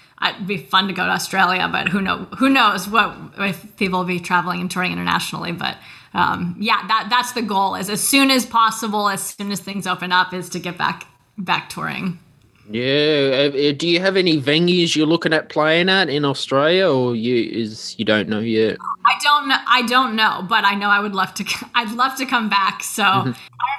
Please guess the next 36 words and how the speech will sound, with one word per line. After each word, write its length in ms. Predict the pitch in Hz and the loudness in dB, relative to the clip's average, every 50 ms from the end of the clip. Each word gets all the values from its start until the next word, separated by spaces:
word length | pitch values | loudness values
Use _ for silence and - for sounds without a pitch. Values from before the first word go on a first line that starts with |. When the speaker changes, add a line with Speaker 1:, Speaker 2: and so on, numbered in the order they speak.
| 302 | 2
Speaker 1:
don't 100 | 294 240 | 2 2
know. 60 | 220 | 4
What, 260 | 226 240 233 - 214 208 | 2 2 2 0 0 0
what 100 | 220 226 | 2 2
are 40 | 226 | 2
the 60 | 240 220 | 2 0
good 180 | 208 226 220 | 0 -2 0
venues? 580 | 196 196 196 196 196 185 208 202 - - - - | 0 0 0 0 -2 -4 -4 -4 -4 -6 -8 -8
What 120 | 208 226 233 | -6 -6 -4
are 40 | 214 | -2
the 100 | 220 214 | -2 -2
good 120 | 202 196 | -2 0
Speaker 2:
Uh, 300 | 135 147 151 156 160 160 | 2 2 4 4 4 2
Speaker 1:
venues? 80 | 156 - | 0 -2
Speaker 2:
Q-, 180 | - - - - - | -10 -10 -10 -8 -2
there's 280 | 143 147 147 139 - | 2 2 2 2 0
the 60 | - 165 | -4 -8
Kudos 500 | - - - 185 180 170 175 147 131 - - _ _ - | -6 -2 0 2 4 4 4 2 2 0 -12 _ _ 0
Bank 300 | - 117 135 151 151 - | 2 2 2 2 2 2
Arena 640 | 170 151 151 151 151 151 156 170 175 185 190 180 - - - | 2 4 4 4 4 4 6 6 6 4 4 2 0 -8 -8
in 80 | 139 127 | -8 -8
Sydney. 420 | - - 139 139 139 139 147 139 | -4 0 0 0 2 2 0 0
There's 260 | 120 123 117 120 117 - | 2 2 2 0 0 0
A 100 | - 123 | 0 2
N 240 | 139 139 139 131 123 | 4 4 2 2 0
Z 200 | 113 123 120 110 | 0 -2 -2 -2
Stadium. 800 | - - - 131 120 120 123 127 135 139 139 143 147 151 143 131 _ _ - - | -4 -6 -2 2 4 4 4 4 4 2 2 2 0 -2 -6 -10 _ _ -20 -16
There's 220 | - - 107 107 - | -10 -8 -8 -8 -8
the 140 | - - 113 | -2 -2 0
Speaker 1:
Oh. 240 | - 123 131 143 143 | 2 4 4 4 4
Speaker 2:
Auden 180 | 123 131 127 117 | 2 0 -4 -2
Pavilion. 760 | 131 123 113 117 131 131 147 151 156 160 160 160 165 156 151 _ - - _ - - - - _ _ _ _ _ _ - | -2 -2 2 2 2 4 4 4 4 4 4 2 2 0 -4 _ -20 -20 _ -20 -20 -20 -20 _ _ _ _ _ _ -2
Those 160 | 117 120 107 | 0 0 0
are 40 | 107 | -2
pretty 240 | - - 104 98 95 | -4 -2 -2 -2 -2
popular. 560 | - - 98 - - 110 107 107 110 117 | -4 -6 -8 -6 -6 -4 -2 -2 -2 -4